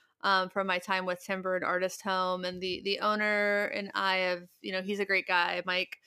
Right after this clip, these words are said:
Mike Pitts. Um, and I just, we, Rick and I woke up, uh,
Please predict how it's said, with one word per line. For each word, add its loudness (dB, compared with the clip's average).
Mike -2
Pitts. -6
Um, 2
and 6
I 4
just, -2
we, 2
Rick 2
and 2
I 4
woke 0
up, 2
uh, 8